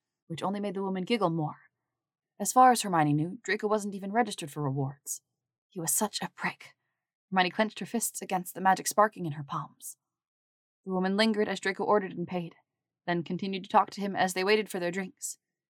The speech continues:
When it was Hermione's turn, she stepped up to the cashier and withdrew her credit card from her purse. Managing a tight smile, she said, "Hi, I'd like a," there was a tap on her shoulder. She turned to see Draco holding up a to-go cup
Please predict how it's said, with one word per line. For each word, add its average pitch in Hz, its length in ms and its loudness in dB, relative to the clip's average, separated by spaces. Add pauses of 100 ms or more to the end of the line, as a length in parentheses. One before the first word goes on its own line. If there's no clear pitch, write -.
(120)
When 185 120 -4
it 175 40 0
was 180 140 0
Hermione's 208 380 4
turn, - 380 -4
she 208 120 -8
stepped 196 220 -2
up - 100 4
to 214 80 -16
the 208 60 -12
cashier 170 540 -4 (360)
and 175 100 -4
withdrew 202 280 -2
her 208 100 2
credit 214 220 4
card 196 160 0
from 170 120 -10
her 165 80 -6
purse. - 440 -6 (480)
Managing 175 320 2
a 185 60 -2
tight - 260 -2
smile, 202 380 2
she 196 180 -4
said, 190 340 0 (600)
"Hi, 247 400 6
I'd 233 280 8
like 302 300 8
a," 247 220 -2 (540)
there 202 80 -4
was 196 100 -2
a 202 40 -6
tap 240 240 4
on 208 80 0
her 190 100 -2
shoulder. 202 400 0 (580)
She 214 120 -4
turned 233 200 6
to 226 40 0
see 220 120 0
Draco 208 260 0
holding 202 240 -2
up 190 140 -4
a - 20 -16
to-go 214 260 2
cup - 240 -10